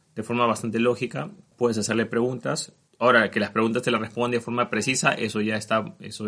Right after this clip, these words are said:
hay muchos puntos de vista, eso puede diferir. A veces la información no puede ser exacta porque, como te he mencionado, la información que toma en base es del momento en que fue entrenada esa inteligencia con,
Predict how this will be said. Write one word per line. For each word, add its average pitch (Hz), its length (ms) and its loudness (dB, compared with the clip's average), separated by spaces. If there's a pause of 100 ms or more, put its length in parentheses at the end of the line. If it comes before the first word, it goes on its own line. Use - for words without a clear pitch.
(120)
hay 107 140 -2
muchos 110 300 -4
puntos 107 260 -6
de 104 80 -2
vista, 120 240 -6
eso 104 180 -12
puede 107 180 0
diferir. 113 440 -4 (500)
A 107 60 -2
veces 107 140 4
la 120 60 4
información 104 360 0
no 101 80 -4
puede 113 160 2
ser 107 160 0
exacta 120 460 -2
porque, 107 160 -4
como 98 200 -6
te 104 100 -8
he - 20 -2
mencionado, 107 420 -2
la 113 60 0
información 101 400 -8
que 107 80 -8
toma 107 180 -4
en 107 140 -2
base 113 460 0 (380)
es 113 160 0
del 117 140 2
momento 110 340 0
en 113 60 0
que 104 100 -6
fue 113 200 -4
entrenada 110 440 0
esa 104 120 -4
inteligencia 127 720 -6
con, 131 340 -4